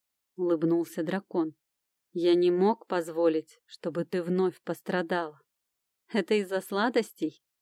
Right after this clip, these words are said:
усмехнулась. «Ну, теперь у меня появились помощники, так что о десертах можешь не переживать». «Вообще-то не только это», — неожиданно произнёс Аметус. «Я испытывал некоторую вину за тот раз,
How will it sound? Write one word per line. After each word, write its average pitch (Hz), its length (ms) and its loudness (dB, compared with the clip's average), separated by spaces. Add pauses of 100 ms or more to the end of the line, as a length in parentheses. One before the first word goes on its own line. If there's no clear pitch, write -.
(220)
усмехнулась. 180 840 -4 (380)
«Ну, 247 200 0
теперь 220 360 4
у 214 40 4
меня 202 260 2
появились 202 540 -2
помощники, 185 680 -2 (300)
так 190 160 -6
что - 160 -4
о 180 80 0
десертах 185 640 0
можешь 175 380 0
не 185 80 -2
переживать». 190 800 -6 (640)
«Вообще-то 190 680 2
не 214 120 4
только 202 500 0
это», — 185 540 -2 (460)
неожиданно 165 640 0
произнёс 170 500 -2
Аметус. 196 560 -4 (680)
«Я 175 500 2
испытывал 185 760 2
некоторую 185 640 0
вину 196 360 0
за 170 180 0
тот 175 280 -4
раз, 190 380 -6